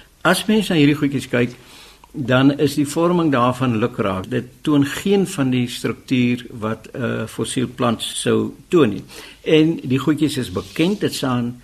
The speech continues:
bekend as dendriete en dit word gevorm uit oplossing uit deur, in baie gevalle deur mangaandioksied, wat waarskynlik hier gebeur het. Nou, as 'n mens dink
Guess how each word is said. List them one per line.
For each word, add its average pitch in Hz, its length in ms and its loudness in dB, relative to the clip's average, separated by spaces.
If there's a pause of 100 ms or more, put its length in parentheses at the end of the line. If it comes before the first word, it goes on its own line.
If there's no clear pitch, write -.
(140)
bekend 123 480 0
as 107 300 -6
dendriete 113 760 0 (640)
en 117 560 0 (220)
dit 123 200 2
word 123 260 -2
gevorm 143 800 0 (100)
uit 160 220 0
oplossing 117 640 -4
uit 113 300 -6 (240)
deur, 123 320 2
in 117 240 4
baie 123 240 0
gevalle 113 400 -4
deur 107 240 -6
mangaandioksied, 113 1200 0
wat 104 160 -8
waarskynlik 110 500 -2
hier 113 200 -2
gebeur 107 400 -2
het. - 180 -10 (500)
Nou, 127 200 -6
as 170 200 0
'n 220 80 2
mens 185 320 -2
dink 110 340 0